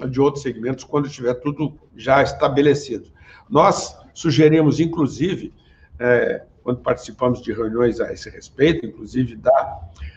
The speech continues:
revitalização do centro, Porto Alegre precisa de um centro de eventos e feiras, né, como pra botar Porto Alegre no mundo dos negócios, pra internacionalizar Porto Alegre, né, trazer pra cá investimentos,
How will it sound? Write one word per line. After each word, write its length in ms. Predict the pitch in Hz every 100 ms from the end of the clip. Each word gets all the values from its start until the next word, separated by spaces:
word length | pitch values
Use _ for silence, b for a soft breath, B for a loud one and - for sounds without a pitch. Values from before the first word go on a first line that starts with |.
| -
revitalização 720 | 131 131 123 117 117 127 113
do 60 | 107
centro, 500 | - - 220 - - - b b b b _ -
Porto 200 | 208 214
Alegre 260 | 202 208
precisa 240 | - 202 196
de 60 |
um 100 | 214
centro 400 | - - 208 196
de 100 | 147
eventos 460 | 151 147 175 175 147
e 60 | 180
feiras, 840 | - 180 175 123 107 - - - _ _ _ _ _
né, 320 | - 131 143 - -
como 260 | - 247
pra 100 | -
botar 280 | 165 - 175
Porto 220 | 185 180
Alegre 220 | 156 160 175
no 80 |
mundo 260 | 170 175 165
dos 200 | 160 170
negócios, 500 | 185 139 143 165 - -
pra 120 | 147
internacionalizar 1300 | 170 - 170 170 180 180 156 170 147 127 151 190 196
Porto 240 | 156 -
Alegre, 480 | 131 113 156 156 127
né, 180 | 120 131
trazer 440 | 131 156 127 160
pra 200 | 196 165
cá 300 | 139 - 165
investimentos, 960 | 180 139 151 - 120 131 160 - - -